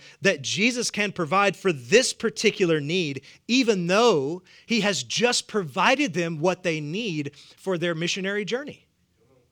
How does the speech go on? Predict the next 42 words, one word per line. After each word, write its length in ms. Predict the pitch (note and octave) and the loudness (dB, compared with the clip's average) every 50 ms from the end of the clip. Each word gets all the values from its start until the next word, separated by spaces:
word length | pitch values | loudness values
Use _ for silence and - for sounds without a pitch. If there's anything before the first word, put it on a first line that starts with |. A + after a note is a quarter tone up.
| _ _ | _ _
They're 160 | - G3 A#3 A3 | 4 6 6 6
still 720 | - - - - - B3 A#3+ B3+ C4+ C#4 D#4 D#4+ C4+ _ _ - _ - | 4 2 0 0 4 8 10 10 10 10 8 6 0 _ _ -20 _ -10
struggling 520 | - - - - B3+ B3+ C4 C4+ D4 D4 | -4 -4 2 6 6 6 6 6 2 0
to 100 | A3+ D#4 | 2 2
believe. 560 | D#4 D#4+ D#4+ E4+ F#4 F#4 C#4+ - - - - _ _ _ _ _ _ _ _ _ _ _ _ _ _ _ _ _ _ _ _ _ _ - | 2 4 6 6 8 6 6 4 -2 -14 -20 _ _ _ _ _ _ _ _ _ _ _ _ _ _ _ _ _ _ _ _ _ _ -10
Th-, 120 | A4 - _ _ - E3 | -10 -10 _ _ -8 -4
it 180 | D4+ C#4 G3+ D#3 | -2 -2 0 0
just 440 | C#3+ C#3+ E3+ C#4+ D#4+ D#4+ - - | 0 2 6 6 6 6 6 2
happened, 360 | - D#4 F4 F4+ F4 F4+ D4 D4+ | 4 6 6 6 6 4 2 4
literally, 480 | F4 F#4+ F#4+ F#4 F4+ F#4 F4 D4+ - - - - | 4 4 4 6 4 4 4 2 0 -4 -8 -4
in, 120 | C#4 E4 - - | -4 -4 -2 -2
in 120 | B3 D#4 | -4 -2
verses 440 | D4+ D#4 F4+ F4 - - F4 E4 B3 | 0 2 2 2 2 2 -2 -2 -2
one 380 | C#4+ D#4 E4 E4+ F4 F4 D#4+ - - - - | 0 4 6 6 6 6 4 0 -8 -8 -8
and 100 | C#4+ D4+ | -6 -2
two 320 | - - D#4+ F#4 F#4 F4 D#4+ | 2 4 6 8 8 8 6
and 140 | D4 - - | 4 2 4
three. 460 | E4+ F4+ F4+ F#4 F4 D#4 B3+ - - - - - | 6 6 8 8 8 6 6 2 -2 -6 -20 -18
It, 540 | - G#4 A4 A4 A#4+ A#4+ A4 G4+ - - - - - - | -18 -16 -14 -8 -6 -4 -4 -4 -6 -10 -14 -20 -10 0
there 240 | F3 A#3+ F4 F4 E4+ | 4 6 6 6 6
they 100 | F4 F4 | 6 6
were, 300 | E4+ E4 F4 F#4 F4+ D4 | 8 8 8 8 8 6
being 260 | G3+ C#4+ D#4 E4 - | 6 2 2 0 0
provided 560 | - C#4 D4+ C4 D4 D4+ D#4+ E4 E4+ E4+ B3+ | -2 -2 2 6 8 8 8 8 6 4 0
for 300 | - D4+ C#4+ C4 A#3+ A3 | 0 4 6 6 6 6
on 160 | A3+ C4+ C#4+ | 4 2 2
this 180 | D4 D4 - - - - - _ _ _ _ _ - - _ - | 2 0 -2 -4 -10 -16 -20 _ _ _ _ _ -20 -20 _ -2
missionary 580 | B3+ A3+ D#4 D#4+ - - E4 E4 D#4+ D#4+ E4 D4+ | 2 4 4 4 4 4 2 2 2 4 2 2
journey, 380 | G#3 F#3+ D4 D#4+ D#4 D4 A#3 | 4 4 4 4 4 2 4
going 240 | F3+ B3+ D#4 D#4+ D#4 | 4 4 6 6 6
out 140 | D#4 D#4+ D4 | 6 6 6
with 140 | C#4+ F#3 A#3+ | 2 -2 0
nothing, 440 | C4 C#4+ D#4+ D4+ - D#4+ D#4+ D4 | 2 2 2 2 0 -2 -4 -2
and 80 | C4 G#3+ | -2 0
God 200 | C4 C4+ C#4+ D4 | 4 4 4 4
says, 160 | - D4 C4+ | 2 2 4
"I'll 120 | D4+ D4 - | 4 4 4
provide," 360 | D4+ C#4+ A#3+ C#4+ D4+ D4+ D4 | 2 2 4 6 6 6 4
and 100 | C#4 C4 | 2 0
they 80 | C4 | -2
come 280 | - - - D4+ D#4 D4+ | -2 2 2 2 2 4
back. 300 | D#4 D#4 D#4 D4+ C#4+ - | 6 6 6 6 6 4